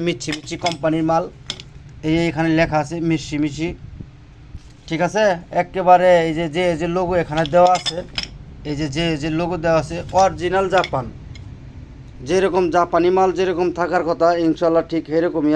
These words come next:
আছে। এই যে মিচি মিচি এখানে লেখা আছে, এটার ওজনও খুব হেভি ডিউটি মাল। এই জাপানি পাইপ রেঞ্চটা যদি কেউ লাগে নিতে পারবেন। তারপরে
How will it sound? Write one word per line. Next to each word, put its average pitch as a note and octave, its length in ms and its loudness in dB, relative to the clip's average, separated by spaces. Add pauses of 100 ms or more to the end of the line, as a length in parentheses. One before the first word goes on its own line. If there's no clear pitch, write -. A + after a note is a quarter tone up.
আছে। F#3+ 160 -2 (680)
এই D#3+ 120 4
যে E3 140 2
মিচি D#3+ 280 -2
মিচি D#3+ 240 -2 (160)
এখানে D3 280 -2
লেখা D3+ 260 -2
আছে, F#3 140 -10 (560)
এটার E3+ 260 4 (120)
ওজনও F3 360 2 (120)
খুব F#3 140 0 (880)
হেভি D#3 320 2
ডিউটি D#3+ 340 2
মাল। F#3 120 4 (180)
এই D#3 140 4
জাপানি D#3 400 0
পাইপ D#3 220 2
রেঞ্চটা D#3+ 300 -2
যদি D3+ 200 -6
কেউ D3+ 120 0 (100)
লাগে D3+ 220 0 (480)
নিতে D3+ 240 -4
পারবেন। C#3 300 -2 (1800)
তারপরে F3 420 2